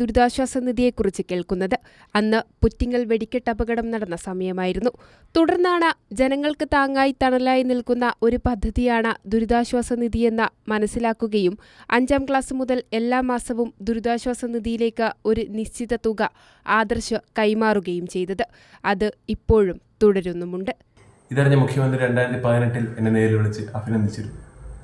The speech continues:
Speaker 2: ആ സമയം ഞാൻ ചെയ്യുന്ന ഈ പ്രവർത്തനം എങ്ങനെ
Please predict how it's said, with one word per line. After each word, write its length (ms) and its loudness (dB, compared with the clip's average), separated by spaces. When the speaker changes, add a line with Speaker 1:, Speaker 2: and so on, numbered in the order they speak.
Speaker 2:
ആ 20 8
സമയം 300 0
ഞാൻ 160 4
ചെയ്യുന്ന 320 4
ഈ 60 4
പ്രവർത്തനം 420 0
എങ്ങനെ 220 2